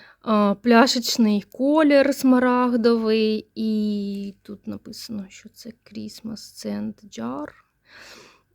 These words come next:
Ну, зараз м-, я спробую відкрити. А, однією рукою не виходить.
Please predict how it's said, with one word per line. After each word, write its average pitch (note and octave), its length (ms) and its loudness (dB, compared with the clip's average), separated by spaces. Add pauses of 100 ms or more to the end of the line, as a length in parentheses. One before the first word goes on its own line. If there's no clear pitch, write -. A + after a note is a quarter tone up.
(340)
Ну, C4+ 220 -2 (1700)
зараз G3+ 340 -8
м-, A#3 60 -10 (160)
я G#3 240 -6
спробую G#3 460 -8
відкрити. A#3 640 -8 (400)
А, A3 160 -4 (240)
однією G#3 320 -6
рукою G#3 300 -10
не G3+ 120 -8
виходить. A#3+ 580 -8